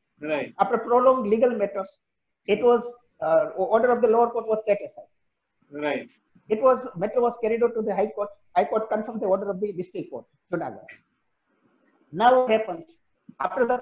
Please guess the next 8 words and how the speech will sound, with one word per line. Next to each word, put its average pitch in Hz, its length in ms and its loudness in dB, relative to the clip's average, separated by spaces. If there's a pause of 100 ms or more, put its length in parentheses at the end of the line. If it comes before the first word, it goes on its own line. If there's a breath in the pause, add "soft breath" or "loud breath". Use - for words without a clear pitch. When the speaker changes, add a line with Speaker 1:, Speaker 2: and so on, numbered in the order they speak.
(280)
Speaker 2:
passing 247 360 -6
of 370 120 -6
the 226 60 -6
no 226 160 0
confi-, 226 380 -6
con-, 208 280 0
confidence 220 500 0
motion, 180 400 -6